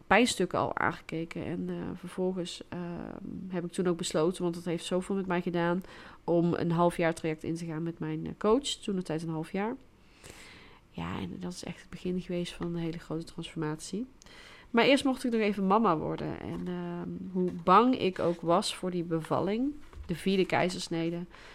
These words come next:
Ik was al bang of ik daar niet, ja, of het niet zo goed, t-, too good to be true zou zijn, hè? Of het wel mocht, of het lichamelijk wel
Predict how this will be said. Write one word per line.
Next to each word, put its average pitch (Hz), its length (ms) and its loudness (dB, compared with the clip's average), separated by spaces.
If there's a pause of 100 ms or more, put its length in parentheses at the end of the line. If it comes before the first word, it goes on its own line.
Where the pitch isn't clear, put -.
(200)
Ik - 60 -20
was 165 200 0
al 165 160 2
bang 165 240 2
of 156 120 -4
ik - 100 -16
daar 156 180 -2
niet, 170 540 -4
ja, 247 280 0
of 160 140 -4
het - 300 -16 (400)
niet 180 160 -4
zo 190 80 -2
goed, 190 360 -4
t-, - 240 -10
too 196 160 0
good 208 200 0
to 190 120 -4
be 190 120 0
true 226 480 2
zou 226 220 4
zijn, 233 320 2
hè? 247 380 0 (400)
Of 196 80 -8
het 190 140 -10
wel 190 220 0
mocht, 202 460 0
of 196 80 -6
het 190 140 -8
lichamelijk 202 560 -2
wel 180 200 -2